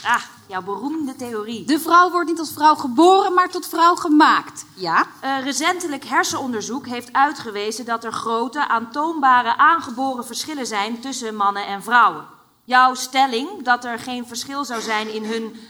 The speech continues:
Speaker 1: natuur en aanleg, maar dat het allemaal gecultiveerd gedrag is,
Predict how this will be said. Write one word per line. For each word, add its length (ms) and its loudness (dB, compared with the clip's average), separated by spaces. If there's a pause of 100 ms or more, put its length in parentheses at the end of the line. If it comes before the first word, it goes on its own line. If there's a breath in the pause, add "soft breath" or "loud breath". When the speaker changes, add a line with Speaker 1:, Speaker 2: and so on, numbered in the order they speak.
Speaker 1:
natuur 500 -2
en 180 -6
aanleg, 480 2
maar 140 0
dat 120 -6
het 120 -8
allemaal 380 0
gecultiveerd 720 -10
gedrag 400 0
is, 280 -8